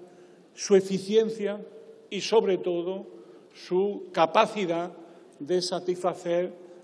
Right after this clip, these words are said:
las necesidades básicas de las personas. Yo creo que es muy importante partir del tema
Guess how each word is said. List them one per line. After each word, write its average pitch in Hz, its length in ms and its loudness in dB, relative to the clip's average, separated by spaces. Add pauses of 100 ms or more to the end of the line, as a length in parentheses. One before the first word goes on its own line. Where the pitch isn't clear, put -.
las 165 180 0
necesidades 170 800 -2
básicas 165 580 -6
de 156 140 -4
las 156 240 -6
personas. 147 560 -10 (2250)
Yo 214 120 6
creo 262 140 6
que 262 100 6
es 247 60 10
muy 233 140 8
importante 202 680 6
partir 170 540 0
del 156 280 -4
tema 160 480 -2